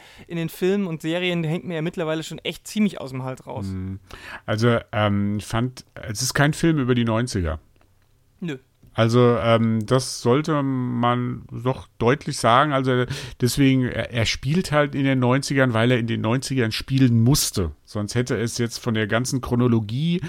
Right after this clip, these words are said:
Speaker 2: von dem ganzen Zusammenhang im M C U überhaupt keinen Sinn gegeben. Aber er hat, ähm, also ich sag mal, die ersten oder die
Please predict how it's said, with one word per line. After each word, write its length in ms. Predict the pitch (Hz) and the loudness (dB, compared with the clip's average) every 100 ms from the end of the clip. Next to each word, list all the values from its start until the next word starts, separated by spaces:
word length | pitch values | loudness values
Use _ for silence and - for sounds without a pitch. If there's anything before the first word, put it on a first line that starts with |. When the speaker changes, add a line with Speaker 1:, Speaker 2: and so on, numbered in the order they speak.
| - - - | -10 -16 -10
Speaker 2:
von 120 | 135 | -2
dem 100 | 120 | 0
ganzen 320 | 110 123 139 127 | 2 0 -4 -6
Zusammenhang 580 | 127 117 127 139 135 | -2 0 2 2 0
im 140 | 131 120 | 0 0
M 140 | 120 | 0
C 220 | - 120 | -2 0
U 140 | 120 127 | 2 4
überhaupt 340 | 113 110 117 | 4 2 0
keinen 600 | - 110 107 107 104 98 | 0 0 2 0 -2 -4
Sinn 400 | 98 123 170 131 | 2 4 4 2
gegeben. 560 | 104 95 95 104 120 127 - - - - | 0 0 0 0 -2 -4 -12 -16 -16 -4
Aber 300 | 107 107 110 | 0 2 2
er 180 | 104 101 | 0 0
hat, 400 | 131 - - - | -2 -4 -12 -8
ähm, 480 | 107 107 104 104 101 98 - - | -2 0 0 0 -2 -6 -8 -2
also 100 | 101 | 0
ich 80 | |
sag 180 | - 127 | 0 2
mal, 120 | 127 | 0
die 200 | 110 110 | 0 -2
ersten 640 | - 110 139 - 135 127 113 | 0 2 2 0 0 0 2
oder 160 | 113 | 0
die 260 | 110 113 | 0 -4